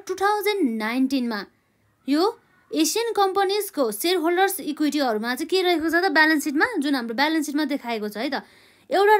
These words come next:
रहेको छ कमन स्टक, कति छ त, जसको पार भ्यालु अथवा फेस भ्यालु सय रहेको रहेछ। त्यसरी हाम्रो छ लाख बराबरको के रहेछ त, कमन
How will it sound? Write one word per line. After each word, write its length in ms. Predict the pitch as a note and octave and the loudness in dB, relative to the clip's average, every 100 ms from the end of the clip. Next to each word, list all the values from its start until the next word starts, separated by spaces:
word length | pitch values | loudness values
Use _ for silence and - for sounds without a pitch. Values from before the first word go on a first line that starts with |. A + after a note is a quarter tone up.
| G4+ | 4
रहेको 240 | G4 G4 | 0 -2
छ 100 | G4 G4+ G#4+ G#4+ _ _ _ - | 0 0 -2 -4 _ _ _ -2
कमन 420 | F4+ F#4 G#4 G4+ E4+ | 0 2 0 0 -2
स्टक, 560 | D4+ D#4 A3+ - - | -2 -4 -4 -10 -8
कति 220 | - F#4+ F4+ | 0 0 2
छ 40 | F#4 | 0
त, 20 | G#4+ A#4+ _ _ _ - | 0 -4 _ _ _ -6
जसको 320 | F4+ F#4 G4 G4 _ _ - | -2 0 -2 -4 _ _ -2
पार 260 | F4 F4+ F#4 | 2 4 2
भ्यालु 320 | C4 C4+ F#4 A#4 | 0 2 0 0
अथवा 280 | D#4+ C#4+ D#4 C#4+ | -4 -2 -2 0
फेस 280 | E4 F4+ E4+ | 0 0 0
भ्यालु 200 | D#4+ F4+ | 0 0
सय 340 | F4+ C#4 C4+ C#4+ | -2 -2 0 -2
रहेको 300 | B3 A3 D4 | -2 -4 -2
रहेछ। 280 | C#4+ G3+ G3+ B3 C#4 A#3 - _ _ _ _ _ _ _ _ _ _ - | -2 -2 -4 -2 0 -2 -6 _ _ _ _ _ _ _ _ _ _ -2
त्यसरी 360 | F#4 F#4 F#4+ G4+ | 0 2 4 4
हाम्रो 260 | D#4 E4 | 4 2
छ 320 | G4 - E4+ G4 | 0 -2 2 4
लाख 220 | G4+ G4 E4 | 4 2 2
बराबरको 440 | D#4+ D#4 D4+ D4 D#4 | 2 2 0 -2 -4
के 100 | E4+ | -2
रहेछ 180 | D#4+ E4 | -2 -2
त, 80 | G#4 C5 - _ _ _ _ _ - | -4 -6 -20 _ _ _ _ _ 0
कमन 360 | D#4+ D#4 G4+ | 2 2 2